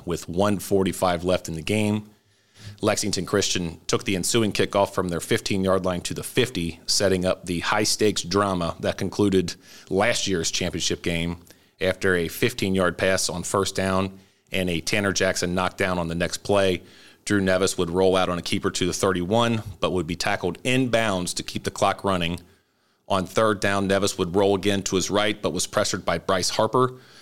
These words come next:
which forced Nevis to throw the ball away downfield where no one was in the area,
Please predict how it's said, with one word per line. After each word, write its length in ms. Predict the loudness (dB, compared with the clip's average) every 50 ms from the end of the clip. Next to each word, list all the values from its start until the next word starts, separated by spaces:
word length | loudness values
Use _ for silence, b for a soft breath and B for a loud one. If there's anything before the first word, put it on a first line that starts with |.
| B B B B B
which 280 | -4 -4 -2 -2 -4
forced 480 | -6 -4 -2 0 0 0 0 -2 -2 0
Nevis 240 | 0 0 0 0 -2
to 80 | -2
throw 220 | -2 0 2 2 2
the 80 | 2
ball 220 | 2 2 2 4 2
away 220 | 2 2 0 0
downfield 560 | 0 0 -2 -2 -4 -2 0 2 4 4 2
where 140 | 0 -2 -4
no 180 | -4 -2 0 0
one 140 | 0 0
was 160 | 0 -2 -2 -2
in 80 | -2
the 160 | -2 0 2
area, 320 | 2 4 4 4 2 0